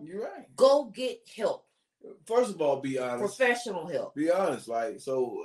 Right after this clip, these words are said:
Speaker 1: like, for men, if you were community dick, if that's what you were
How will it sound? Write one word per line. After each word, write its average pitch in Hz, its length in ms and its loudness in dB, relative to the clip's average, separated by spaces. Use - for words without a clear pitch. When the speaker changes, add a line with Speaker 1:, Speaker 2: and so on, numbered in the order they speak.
Speaker 1:
like, 123 180 -10
for 123 180 0
men, 131 320 -2
if 117 240 -4
you 165 220 -2
were 147 400 8
community 120 760 0
dick, 98 320 -2
if 92 140 -12
that's 139 280 4
what 165 200 4
you 151 140 0
were 113 320 -2